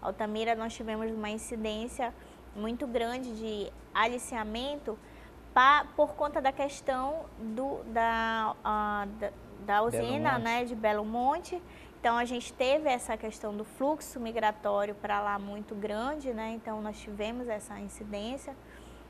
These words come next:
Speaker 1: A questão de Marabá, é, Redenção e Xinguara,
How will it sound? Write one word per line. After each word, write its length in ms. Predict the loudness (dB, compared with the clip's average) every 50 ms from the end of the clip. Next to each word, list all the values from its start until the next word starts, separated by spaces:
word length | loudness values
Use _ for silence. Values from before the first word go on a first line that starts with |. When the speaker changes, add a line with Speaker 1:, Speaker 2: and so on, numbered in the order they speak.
| 0
Speaker 1:
A 140 | 4 6 6
questão 720 | 6 6 4 2 2 0 -2 0 0 0 0 0 -2 -2 -4 -8 -12 -16 -16 -18 -18 -18 -18 -10 -8
de 180 | -4 -2 -2 0
Marabá, 720 | 2 2 4 4 4 4 4 6 8 8 8 8 6 4 0 -6 -14 -16 -18 -18 -18 -18 -18 -14 -6
é, 320 | 0 2 4 4 4 4 4
Redenção 640 | 4 2 2 2 2 -2 -2 -4 -2 -2 0 0 0
e 40 | -2
Xinguara, 800 | -6 -6 -6 -6 -2 2 4 4 6 8 8 8 6 4 2 -2